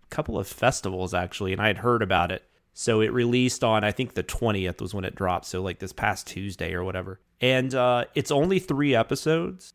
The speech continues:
This is gonna be kind of a Wreck-A-Warn, but I will say it's only three episodes.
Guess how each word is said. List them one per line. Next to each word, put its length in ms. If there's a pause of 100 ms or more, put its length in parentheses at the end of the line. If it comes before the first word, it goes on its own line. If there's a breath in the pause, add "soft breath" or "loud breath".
This 240
is 140
gonna 180
be 120
kind 260
of 80
a 60
Wreck-A-Warn, 920 (160)
but 100
I 80
will 180
say 220
it's 140
only 220
three 260
episodes. 760